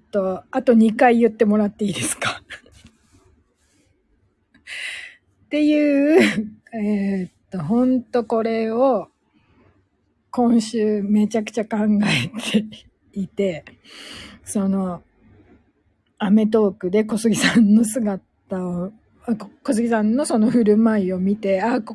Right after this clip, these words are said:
こう、これめっちゃ自分のロールモデルとして真似できるじゃんっていうふうに思ったんですよね。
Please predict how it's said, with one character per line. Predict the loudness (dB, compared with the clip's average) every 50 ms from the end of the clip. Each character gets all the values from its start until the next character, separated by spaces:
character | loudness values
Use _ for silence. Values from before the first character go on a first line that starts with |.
| -18 -2
こ | 2 4 6 6 6 6 4 2 2 0
う、 | -4 -8 -14 -20 -20 -20 -20 -20 -20 -20 -18 _
こ | -2 0
れ | 2 2
め | 2 2 0
っ | -2
ち | -2 -2 0 2
ゃ | 4 4 2 0 -2 -6
自 | -4 -2 -2 -2
分 | -2 0 0 0
の | 2 2
ロ | 2 4 4 2
ー | 2
ル | 2
モ | 2 2 2 2 2
デ | 0 0 -2
ル | -2 -6
と | -8 -10 -12
し | -8 -6
て | -4 -4
真 | -4 -2 -4
似 | -4 -4 -6
で | -6 -8
き | -8 -8 -8
る | -8 -6 -8
じ | -8 -10
ゃ | -12
ん | -12
っ | -10
て | -10
い | -8
う | -4
ふ | -4
う | -2
に | -2 -4 -4
思 | -6 -8 -8 -8 -10 -12
っ | -14 _ _ -14 -12
た | -12
ん | -10 -10
で | -12 -10
す | -10 -10 -10
よ | -10
ね。 | -10 -12 -12 -12 -14